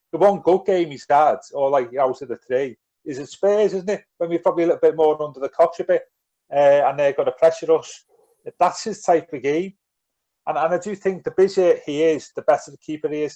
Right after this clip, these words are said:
the slacker the game, the more vulnerable he is, 'cause I just think it's a concentration issue. I, I, I don't know mean, we know what he's like, and, you know, you've only got to see him sometimes the way he reacts. I wonder what goes through his mind when the ball's <laughs> at the other end of the pitch for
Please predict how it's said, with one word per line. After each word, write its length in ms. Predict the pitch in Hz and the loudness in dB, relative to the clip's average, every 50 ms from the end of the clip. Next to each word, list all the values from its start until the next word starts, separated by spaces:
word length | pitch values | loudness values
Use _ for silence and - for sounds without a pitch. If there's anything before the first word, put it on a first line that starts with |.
| - _ - | -12 _ -14
the 60 | 139 | -14
slacker 520 | - - - 165 170 165 - 175 - - - - _ _ _ _ _ _ _ | -10 -2 0 2 2 2 2 2 2 2 0 -6 _ _ _ _ _ _ _
the 80 | - 120 | -14 -6
game, 500 | - 147 143 151 151 139 127 120 110 107 _ _ | -2 -2 -2 0 -2 -4 -8 -12 -14 _ _ _
the 60 | 139 123 | -10 -2
more 240 | 131 139 139 123 107 | 0 0 0 0 -2
vulnerable 360 | 123 135 143 156 151 156 156 | -6 -6 -6 -6 -6 -4 -4
he 60 | 151 | -2
is, 140 | 151 143 - | -2 -4 -4
'cause 160 | - - - | -6 -2 0
I 100 | 156 151 | 0 0
just 220 | 139 175 165 - - | 0 -2 -6 -6 -6
think 180 | 170 156 - | -6 -6 -6
it's 120 | 180 - - | -8 -10 -10
a 40 | - | -4
concentration 800 | - 165 156 151 - 147 131 - - 139 147 170 - - 170 | -2 -2 -2 -2 -6 -14 -12 -10 -8 -6 -6 -8 -10 -10 -14
issue. 240 | 165 - - 175 175 175 _ _ _ _ _ _ | -12 -8 -8 -8 -8 -8 _ _ _ _ _ _
I, 80 | 180 165 170 | -4 -2 0
I, 300 | 180 - - - - 156 | 0 -2 -2 -4 -6 -6
I 40 | 151 - | -2 2
don't 240 | 208 202 196 160 160 | 2 2 2 2 2
know 380 | 165 170 180 185 180 156 - - - - _ _ _ _ _ _ _ _ _ _ _ _ _ _ _ _ - | 4 4 4 4 2 0 -2 -4 -8 -8 _ _ _ _ _ _ _ _ _ _ _ _ _ _ _ _ -16
mean, 160 | 143 151 151 | -14 -10 -10
we 80 | 170 170 | -4 0
know 160 | 190 196 190 | 2 4 4
what 160 | 190 180 160 | 6 4 4
he's 180 | 151 127 - 143 | 2 0 0 2
like, 260 | 117 127 135 127 - - - | 2 2 2 -2 -6 -10 -10
and, 240 | 143 135 131 127 127 135 | -10 -10 -10 -14 -14 -12
you 120 | 139 135 | -8 -2
know, 260 | 135 131 120 113 113 113 | 0 2 2 2 0 -4
you've 140 | 139 135 147 | -6 -4 -4
only 140 | 151 151 | -4 -2
got 160 | 139 143 120 - | -2 -2 -4 -2
to 60 | - | -4
see 100 | - 139 | -6 -6
him 140 | 131 123 107 | -6 -8 -10
sometimes 480 | - 131 120 - - 127 120 117 - | -14 -16 -8 -4 -2 -2 -2 -2 -6
the 80 | - 117 | -6 -2
way 200 | 120 120 117 117 | 0 0 0 0
he 60 | 117 | -2
reacts. 540 | 113 127 139 131 - - _ _ - - _ _ _ _ _ _ _ _ _ _ _ _ - | -2 -2 -2 -2 -2 -6 _ _ -20 -20 _ _ _ _ _ _ _ _ _ _ _ _ -2
I 60 | 147 | 0
wonder 280 | 151 170 202 208 180 196 | 0 2 0 -2 -2 0
what 200 | 185 185 185 - | 0 0 0 2
goes 320 | 170 160 151 151 151 147 | 2 2 2 2 -2 -6
through 180 | - - 147 131 | -4 -4 -4 -4
his 160 | 131 120 - | -4 -4 -2
mind 300 | 135 135 147 165 180 165 | 0 0 2 2 0 0
when 140 | 165 160 - | 0 0 0
the 60 | - - | 0 -2
ball's 340 | 135 131 143 165 170 165 - | 0 2 2 2 2 0 -4
<laughs> 100 | - _ | -10 _
at 80 | _ | _
the 80 | - 160 | -6 -4
other 160 | 156 139 135 | -4 -4 -6
end 220 | 135 - - 151 131 | -6 -10 -12 -16 -10
of 60 | - | -8
the 120 | 120 - - | -8 -4 -2
pitch 240 | 160 165 160 - - - | -2 -2 -2 -6 -8 -4
for 120 | 165 156 | -4 -4